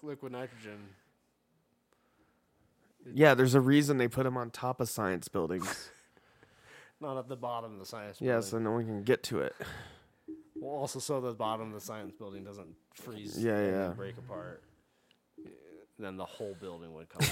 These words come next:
Speaker 1: down.
Speaker 2: <laughs>
Speaker 1: It's dangerous.
Speaker 2: Yeah, just stick it on the top. Why? Why did he save him?
Speaker 1: 'Cause he's turning back into a human, so he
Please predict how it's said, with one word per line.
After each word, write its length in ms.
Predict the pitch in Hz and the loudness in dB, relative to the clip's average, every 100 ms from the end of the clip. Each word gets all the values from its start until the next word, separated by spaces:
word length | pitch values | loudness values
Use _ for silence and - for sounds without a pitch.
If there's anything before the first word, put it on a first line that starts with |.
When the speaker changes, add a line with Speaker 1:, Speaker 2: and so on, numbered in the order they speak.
| - | 6
Speaker 1:
down. 220 | 185 - 202 - | 8 10 10 12
Speaker 2:
<laughs> 100 | 165 - 147 - | 10 8 0 0
Speaker 1:
It's 480 | 139 - - 170 160 | -4 -4 -12 -12 -8
dangerous. 460 | 127 120 - - - _ _ _ _ _ _ _ _ _ _ _ _ _ _ _ _ | -6 -6 -10 -18 -20 _ _ _ _ _ _ _ _ _ _ _ _ _ _ _ _
Speaker 2:
Yeah, 320 | - 110 101 | 4 8 8
just 260 | 110 123 113 | 6 4 0
stick 180 | - 123 | 2 6
it 60 | 104 | 8
on 160 | 113 | 6
the 60 | 107 | 4
top. 360 | - 95 - - - 117 - - - - - - - _ _ _ _ _ - - - - _ | 4 2 2 -8 -8 -6 -8 -10 -12 -16 -20 -20 -20 _ _ _ _ _ -20 -20 -20 -20 _
Why? 580 | - 214 302 139 92 85 - | 8 12 12 12 12 2 4
Why 220 | 185 277 | 8 10
did 160 | 330 | 10
he 100 | 330 311 | 8 8
save 360 | - 349 302 | 8 8 8
him? 320 | 127 98 95 - - _ _ _ _ _ | 6 4 0 -8 -18 _ _ _ _ _
Speaker 1:
'Cause 160 | 175 160 | -8 -2
he's 180 | 180 147 | -2 0
turning 240 | 196 190 | 2 8
back 240 | 180 180 | 10 10
into 100 | 170 175 | 10 4
a 100 | 160 | 4
human, 420 | 180 165 131 110 | 4 4 0 -2
so 320 | - 127 120 | -6 -4 -4
he 640 | 120 127 123 123 123 120 | -4 -4 -4 -4 -4 -6